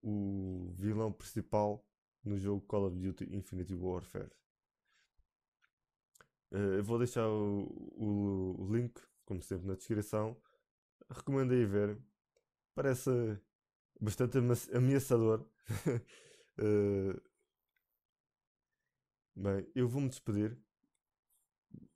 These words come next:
Deixem um like ou dislike.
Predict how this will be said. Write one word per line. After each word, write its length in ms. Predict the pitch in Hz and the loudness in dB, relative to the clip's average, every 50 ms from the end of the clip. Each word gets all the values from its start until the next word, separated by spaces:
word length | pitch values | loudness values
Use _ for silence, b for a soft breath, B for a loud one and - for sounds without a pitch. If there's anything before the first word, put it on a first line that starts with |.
| _ _ _ _ _ _ _ - | _ _ _ _ _ _ _ -6
Deixem 400 | 123 147 165 147 - 156 143 139 | 0 0 0 0 0 0 0 2
um 180 | 131 127 120 | 2 4 4
like 360 | 110 110 110 107 107 - - - _ _ - - | 6 6 4 4 2 -2 -8 -20 _ _ -4 0
ou 220 | 113 123 120 117 | 2 4 4 4
dislike. 560 | 107 113 107 101 98 98 98 101 104 - _ | 2 2 2 2 2 2 2 0 0 -4 _